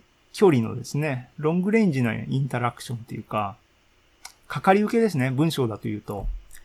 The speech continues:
あるいは、主語が女性だったら女性的な語尾がつくみたいなのは、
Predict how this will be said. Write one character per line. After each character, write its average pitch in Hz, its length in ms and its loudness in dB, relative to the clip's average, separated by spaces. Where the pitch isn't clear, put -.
あ 139 100 -4
る 151 100 2
い 127 80 2
は、 127 280 4
主 - 180 -2
語 226 140 6
が 123 120 2
女 135 140 0
性 180 200 2
だ 202 80 2
っ 202 80 -4
た 147 140 -2
ら 113 120 2
女 127 140 -4
性 180 180 2
的 196 160 -2
な 185 100 0
語 165 120 2
尾 170 60 2
が 120 180 0
つ - 100 -14
く 120 220 -4
み 113 120 -2
た 117 140 -4
い 110 60 -4
な 104 80 -6
の 104 160 -6
は、 110 240 0